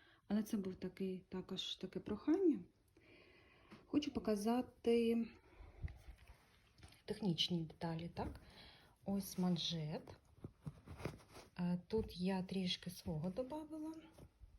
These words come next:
закрила за допомогою голки. Вийшов ось такий край,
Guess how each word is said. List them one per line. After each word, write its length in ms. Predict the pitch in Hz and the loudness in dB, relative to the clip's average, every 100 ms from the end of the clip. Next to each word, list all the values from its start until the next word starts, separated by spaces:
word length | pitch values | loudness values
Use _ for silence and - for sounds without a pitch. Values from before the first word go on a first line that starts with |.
| - _ _ _ - - _ _ _ - | -20 _ _ _ -20 -20 _ _ _ -6
закрила 840 | 170 196 196 202 185 180 175 175 180 - _ _ _ - | -2 -2 0 0 2 4 2 0 -4 -12 _ _ _ -16
за 180 | - 180 | -4 0
допомогою 720 | 175 180 170 165 160 165 165 151 | 0 0 0 0 0 -2 -4 -6
голки. 440 | 160 156 - 254 320 - - _ _ _ _ - | -4 -6 -6 -10 -10 -12 -20 _ _ _ _ -8
Вийшов 380 | 180 180 180 175 - | -2 0 0 -4 -2
ось 200 | 180 - | -4 -4
такий 300 | 170 - 165 | -8 -4 -4
край, 480 | - 160 151 185 | -2 -2 -2 -4